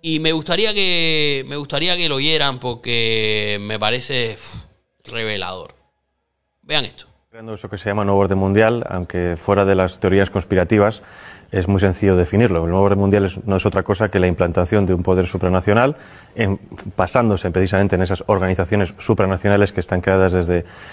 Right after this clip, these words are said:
Speaker 2: el fin de la Segunda Guerra Mundial, en concreto a raíz de los pactos de Bretton Woods, año cuarenta y cuatro. Tenemos la, eh, Unión Europea, eh, Fondo Monetario Internacional, Banco Mundial, la onu misma y todas sus, eh, sus subdivisiones.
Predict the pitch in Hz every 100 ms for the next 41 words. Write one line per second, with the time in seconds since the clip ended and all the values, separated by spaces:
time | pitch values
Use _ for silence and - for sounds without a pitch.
0 | - - 95 87 101 98 92 95 92 92
1 | 95 101 120 113 95 92 95 95 90 87
2 | 90 90 92 87 85 98 90 90 90 90
3 | 101 113 147 - 95 95 92 87 92 120
4 | 120 139 - - - - - 92 85 87
5 | 82 - 87 85 85 85 85 85 107 104
6 | 104 101 - 95 85 80 - 87 85 85
7 | 82 87 85 82 95 95 85 82 82 82
8 | 85 92 95 90 - - 85 85 87 95
9 | 101 104 101 - - - - 95 90 90
10 | 87 92 87 82 - 85 82 80 78 82
11 | _ - _ _ - 98 92 87 95 92
12 | 110 104 131